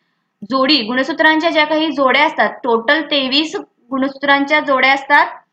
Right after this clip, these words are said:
या गुणसूत्रांच्या जोड्यांमधील जी गुणसूत्रे आहेत, त्यांचा आकार आणि रचना जर एकसारखी असेल, तर त्या गुणसूत्रांना समजातीय गुणसूत्र म्हटले जाते आणि त्यांचा आकार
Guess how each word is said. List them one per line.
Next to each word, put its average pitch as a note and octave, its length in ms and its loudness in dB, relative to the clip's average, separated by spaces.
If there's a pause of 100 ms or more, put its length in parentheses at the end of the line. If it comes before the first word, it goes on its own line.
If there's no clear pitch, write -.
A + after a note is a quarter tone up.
(340)
या C#4 480 2
गुणसूत्रांच्या C#4+ 760 2
जोड्यांमधील C4+ 840 0
जी A#3 140 -6
गुणसूत्रे C#4 540 -2
आहेत, C#4 320 2
त्यांचा C4+ 300 -2
आकार A#3+ 440 2
आणि D4+ 200 2
रचना C4 520 0
जर A#3+ 120 -8
एकसारखी D4 720 -2
असेल, D4 360 -2 (560)
तर D4+ 120 2
त्या D4+ 320 2
गुणसूत्रांना D#4+ 800 2 (220)
समजातीय D#4+ 680 2
गुणसूत्र D4+ 440 -2
म्हटले D4 280 0
जाते D4 260 0
आणि D4 400 2
त्यांचा C#4+ 320 -2
आकार C4+ 560 2